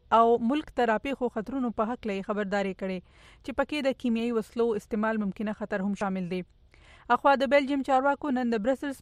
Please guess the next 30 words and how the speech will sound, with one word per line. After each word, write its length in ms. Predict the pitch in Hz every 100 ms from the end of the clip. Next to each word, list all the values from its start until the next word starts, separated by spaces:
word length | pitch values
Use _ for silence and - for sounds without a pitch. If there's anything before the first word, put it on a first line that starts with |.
| 240
په 40 | 240
یو 100 | 294
شمیر 240 | - 240 220
برخو 200 | 254 247
کې 140 | 240 220
چاپې 260 | 220 202 226 202
وهلې 240 | 247 277
دي. 100 | 285 370 - - -
چارواکو 400 | 285 285 320 302
ویلي 180 | 311 302
دي 80 | 277
چې 160 | 349 -
د 100 | 247
دې 160 | 247 262
چاپو 280 | 262 233 294
مقصد 440 | 269 254 - 285 233
د 100 | 214
بلال 320 | 240 262 254 233
هدفي 300 | 208 - 277 -
کورنۍ، 360 | 214 214 262 339 -
ملګرو 340 | 269 269 311 320 247
او 40 | 247
هغه 200 | 247 285 294
سره 220 | 285 277 277 - -
تړاو 240 | 226 220 220
لرونکي 320 | 247 262 247
نورو 160 | 247 240
خلکو 280 | 277 254 240
نه 60 | 220
معلومات 420 | 220 220 214 196